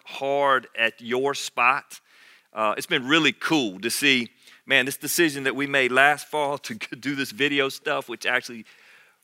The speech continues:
prepared us well for all the online stuff that we've had to do. And then it's also been cool that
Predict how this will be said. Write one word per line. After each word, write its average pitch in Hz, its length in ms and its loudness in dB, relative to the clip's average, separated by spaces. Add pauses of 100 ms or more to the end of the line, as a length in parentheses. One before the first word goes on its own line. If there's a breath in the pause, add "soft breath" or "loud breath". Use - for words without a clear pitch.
prepared 147 480 2
us 120 180 2
well 135 380 2
for 120 160 -6
all 123 200 0
the 120 120 -6
online 127 560 -2
stuff - 320 -6
that 110 100 -16
we've 131 160 -8
had 135 220 0
to 117 80 -12
do. 139 280 -2 (1300)
And 151 100 0
then 165 140 4
it's - 180 -8
also 185 280 2
been 131 180 0
cool 143 320 -2
that 123 180 2